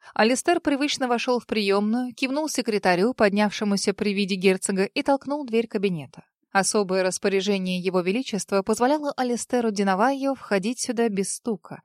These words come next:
если его пригласили, разумеется. Герцог хорошо знал своё место и не злоупотреблял оказанным ему доверием, ни разу не намекнул на своё происхождение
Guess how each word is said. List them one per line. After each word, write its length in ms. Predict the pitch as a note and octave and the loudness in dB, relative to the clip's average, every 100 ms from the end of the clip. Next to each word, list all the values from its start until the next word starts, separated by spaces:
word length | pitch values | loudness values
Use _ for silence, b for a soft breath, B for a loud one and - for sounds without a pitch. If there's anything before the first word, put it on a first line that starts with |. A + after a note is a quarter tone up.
| - | -2
если 320 | G3+ G3 G3 | 0 2 0
его 160 | F3+ | -2
пригласили, 540 | F3 F3+ A3 B3+ C#4+ G3 | -2 -2 -4 -4 -6 -6
разумеется. 680 | C#3 - C3+ E3 E3 - - _ _ B - | -6 -10 -12 -14 -16 -18 -20 _ _ B -6
Герцог 400 | A3 E4+ - - | -2 -2 -2 -2
хорошо 400 | D#4+ D#4 D#4+ D#4 | 2 2 2 0
знал 300 | C4+ D4 C#4+ | 2 2 2
своё 260 | D4 D4 | 0 0
место 460 | C#4 A3 G3 - G#3+ | 4 4 2 0 -2
и 160 | G#3 | 0
не 120 | B3 A#3+ | 0 2
злоупотреблял 760 | A3+ A3+ A3+ A3 G#3 G#3 A#3 | 2 2 0 -2 0 2 2
оказанным 540 | B3+ C4 G#3 F#3 G3+ G#3+ | 0 0 0 2 2 2
ему 220 | A#3 A#3+ | 2 2
доверием, 580 | C4+ A#3+ E3+ D#3+ D#3 D#3+ B B B - | 2 2 -2 -4 -8 -10 B B B 0
ни 160 | F#3+ | 2
разу 260 | F#3+ F#3 F#3+ | 4 4 2
не 100 | F#3+ | 0
намекнул 480 | F#3 F#3 - F#3+ A3 | 0 -2 -4 -2 0
на 140 | G3+ | 0
своё 320 | - F3+ F3 | -2 -2 -4
происхождение 880 | F#3 F3 E3 F3 D#3+ E3+ A#3 C4 C4 | -4 -6 -4 -6 -4 -2 0 0 -4